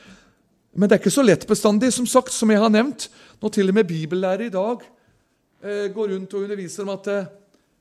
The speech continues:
brudens bortrykkelse, den finnes ikke, den er ikke der. Men da må de altså rive ut hele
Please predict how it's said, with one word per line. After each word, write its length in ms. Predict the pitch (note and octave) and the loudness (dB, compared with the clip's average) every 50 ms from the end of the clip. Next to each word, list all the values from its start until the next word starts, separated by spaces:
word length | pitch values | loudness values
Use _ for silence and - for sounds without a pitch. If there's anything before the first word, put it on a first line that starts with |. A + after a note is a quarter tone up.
| _ _ _ _ | _ _ _ _
brudens 720 | - F3+ F3 F3 F3 F3+ E3+ E3 G3+ A3 G#3 - - - | -4 -2 -2 0 -2 -4 -4 -4 -4 -4 -4 -6 -10 -12
bortrykkelse, 560 | - D#3 E3+ E3 F3 F3+ F3 G#3 G#3+ G3+ A#3+ G#3+ | -8 -8 -8 -6 -6 -6 -6 -6 -10 -8 -6 -4
den 140 | G3+ G3 G3 | -4 -4 -6
finnes 480 | - - B3 G3+ D3 C3 B2+ B2 - | -6 -4 -4 -4 -2 -4 -6 -6 -6
ikke, 160 | D#3 D3 G3 F#3 | -4 0 2 2
den 160 | F3+ F#3 F#3 | 2 2 0
er 240 | - C3+ C3+ B2+ C3 | 0 0 0 0 0
ikke 160 | C3 - D#3+ | -2 -2 0
der. 100 | F#3+ G#3 | 2 4
Men 120 | G#3 A3 | 4 6
da 100 | F#3+ F3+ | 6 6
må 140 | A3 A3 G3 | 6 6 4
de 80 | F#3+ G#3 | 4 2
altså 240 | G3+ F#3 - G#3 G#3 | 2 4 4 4 4
rive 440 | G#3 A#3 A3 G3+ E3 C3+ B2+ E3 G#3+ | 4 -2 -6 -6 -6 0 0 0 0
ut 100 | G3+ - | 0 -6
hele 480 | E3+ A#3 A3+ F3 C#3 C#3 D#3+ F#3+ G3+ | -4 0 0 0 2 0 0 -2 -2